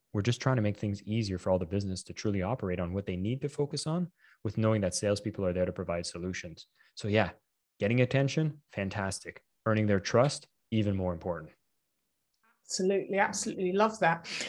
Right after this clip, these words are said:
Speaker 2: So let me ask you, I know that you're on a desert island already in Bali, but if you were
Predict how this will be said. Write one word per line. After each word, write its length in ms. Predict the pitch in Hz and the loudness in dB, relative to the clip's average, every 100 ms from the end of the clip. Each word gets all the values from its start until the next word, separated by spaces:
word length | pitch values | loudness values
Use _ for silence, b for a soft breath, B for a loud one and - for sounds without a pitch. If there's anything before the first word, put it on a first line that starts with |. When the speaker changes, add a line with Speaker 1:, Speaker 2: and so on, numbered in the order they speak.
| B | B
Speaker 2:
So 200 | - 494 480 349 214 | 4 8 10 10 8
let 220 | 311 453 | 6 6
me 220 | 587 427 - | 10 8 8
ask 400 | 220 220 220 - | 8 8 6 2
you, 240 | 175 147 151 - - | 2 -2 -6 -6 4
I 100 | 240 | 6
know 300 | 285 349 381 | 10 10 10
that 140 | - | 10
you're 180 | 220 208 | 10 10
on 140 | 185 | 10
a 60 | 180 | 6
desert 320 | 175 165 190 | 4 2 4
island 400 | 180 175 170 170 | 6 6 4 4
already 580 | 185 190 185 180 160 156 | 4 6 8 6 0 -4
in 80 | 165 | 2
Bali, 500 | 196 185 175 175 165 | 4 6 4 2 2
but 180 | 233 254 | 4 8
if 260 | 415 415 | 8 8
you 200 | 381 339 | 8 10
were 380 | 320 359 262 196 | 12 10 12 8